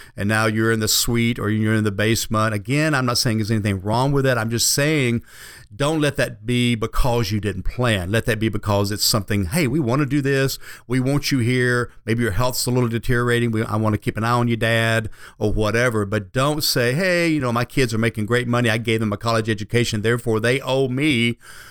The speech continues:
the ability to retire." That's not true. Um, and, and again, the people that think that way don't come to see us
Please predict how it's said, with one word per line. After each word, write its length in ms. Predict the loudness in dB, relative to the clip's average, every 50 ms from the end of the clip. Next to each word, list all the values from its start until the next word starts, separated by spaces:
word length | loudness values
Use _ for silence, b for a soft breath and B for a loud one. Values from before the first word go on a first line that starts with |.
| B B B B B -6
the 80 | -4 -2
ability 440 | 0 0 0 2 2 0 0 0
to 140 | 2 2 2
retire." 560 | 2 2 0 0 0 0 2 2 0 0 0
That's 400 | 0 0 -2 0 0 0 -2 0
not 320 | 0 0 0 0 0 -2 -4
true. 460 | -2 0 0 2 2 2 0 -2 -2 -4 -4
Um, 640 | -2 0 2 2 2 2 0 0 0 -2 -2 -4 -2
and, 240 | 0 0 0 0 0
and 120 | 0 0
again, 560 | 0 0 0 -2 0 0 2 2 0 0 -2 B B B B B B B B
the 100 | -12 -4
people 300 | 0 0 0 2 2 0 -2
that 160 | -2 -4 -2
think 280 | 0 0 0 0 0
that 200 | 0 -2 -2 -2
way 240 | 0 0 2 2 2
don't 300 | 2 0 0 0 0 -2
come 160 | 0 0 0
to 80 | 0 0
see 260 | 0 0 0 0 -2
us 240 | -2 -2 -4 -4 -4